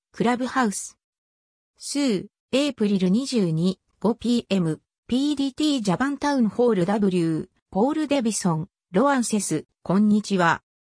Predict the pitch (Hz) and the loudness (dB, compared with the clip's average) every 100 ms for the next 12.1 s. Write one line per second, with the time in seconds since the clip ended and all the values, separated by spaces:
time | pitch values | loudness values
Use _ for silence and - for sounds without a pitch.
0 | _ - 247 311 302 320 311 - 208 180 | _ -2 2 2 0 0 0 0 0 0
1 | 185 214 277 254 254 214 165 - _ - | 2 0 0 0 2 2 0 -2 _ -2
2 | 180 196 277 277 196 - 175 220 220 202 | 0 2 0 0 0 -2 -2 -2 0 -2
3 | - 160 151 - - _ _ _ _ - | -2 -4 -4 -6 -14 _ _ _ _ -4
4 | 247 277 - 196 196 202 202 196 - 175 | -4 -4 -4 0 0 0 -2 -4 -2 -4
5 | - _ - 175 262 285 - 233 - - | -6 _ -4 -2 -2 -4 -4 -4 -4 -4
6 | 175 156 - 220 208 202 - _ - 196 | -2 -2 -2 0 2 0 -4 _ -4 -2
7 | 277 294 277 294 285 - 285 277 247 233 | 0 -2 -2 -2 -4 -4 -6 -4 -4 0
8 | 185 170 - 254 220 170 - 196 190 202 | 0 0 0 0 2 0 -2 -4 0 -2
9 | 160 - _ _ 180 226 285 294 277 320 | -2 -6 _ _ 0 0 0 -2 -2 -2
10 | 294 220 175 - 180 247 - 254 190 - | -2 0 0 0 -2 0 -2 -4 -4 -4
11 | 202 220 220 214 - 220 208 196 - 175 | -2 0 2 0 -2 -4 -2 -2 -2 -4
12 | 151 | -6